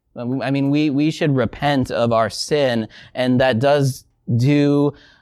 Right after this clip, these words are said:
uh, great harm to the gospel. But we have to remember that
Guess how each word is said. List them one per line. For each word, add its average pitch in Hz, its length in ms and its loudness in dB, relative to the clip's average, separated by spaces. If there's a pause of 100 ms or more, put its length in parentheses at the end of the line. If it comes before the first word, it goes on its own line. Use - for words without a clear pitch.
(120)
uh, 120 240 0
great 156 340 2
harm 135 800 -2
to - 160 -4
the 139 140 2
gospel. 139 640 -4 (560)
But 143 300 0
we 165 240 2
have 202 220 0
to 190 100 0
remember 165 640 2
that 143 360 0